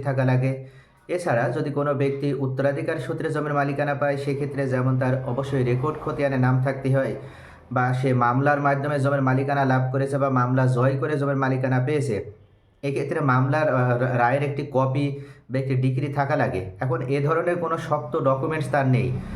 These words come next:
এরপরও সেই ব্যক্তি বা ব্যক্তিবর্গরাই বর্তমানে আইনের স্বচ্ছ নীতির আলোকে বা বর্তমানে আইনের দুর্নীতিমুক্ত যে নীতি প্রতিষ্ঠিত হয়েছে, এই নীতির আলোকে ওনারা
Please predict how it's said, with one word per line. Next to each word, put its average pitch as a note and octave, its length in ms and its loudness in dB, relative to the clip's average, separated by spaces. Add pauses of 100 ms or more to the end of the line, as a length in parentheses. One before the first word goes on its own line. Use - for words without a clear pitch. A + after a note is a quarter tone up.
(220)
এরপরও F#3+ 340 0
সেই F3 280 -2
ব্যক্তি D#3+ 300 -2
বা E3+ 140 2
ব্যক্তিবর্গরাই D3 760 0
বর্তমানে C3+ 540 0
আইনের C#3 440 0 (560)
স্বচ্ছ - 360 -6 (140)
নীতির D3 360 -2
আলোকে C3+ 460 0
বা A2 160 0
বর্তমানে A#2+ 520 -2
আইনের B2+ 380 2
দুর্নীতিমুক্ত D3 640 -2 (100)
যে C#3+ 100 -2
নীতি C#3 240 -2
প্রতিষ্ঠিত E3 440 -4
হয়েছে, E3 360 -2 (120)
এই C3+ 160 0
নীতির C#3 260 -2
আলোকে B2 380 0 (480)
ওনারা C#3 300 2